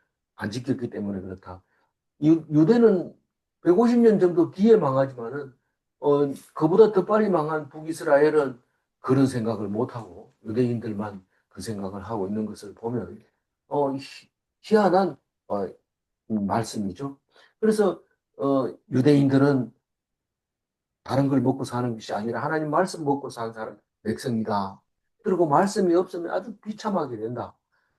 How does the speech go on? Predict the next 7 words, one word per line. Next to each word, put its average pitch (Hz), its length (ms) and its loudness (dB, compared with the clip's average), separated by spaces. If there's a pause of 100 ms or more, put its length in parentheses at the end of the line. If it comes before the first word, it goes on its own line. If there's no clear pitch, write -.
어, 104 260 -4
말씀으로만 147 1800 0
구원받을 123 540 -2
수 - 180 -16
있다. 98 420 -10 (440)
하나님을 123 500 2
떠나면 123 580 -2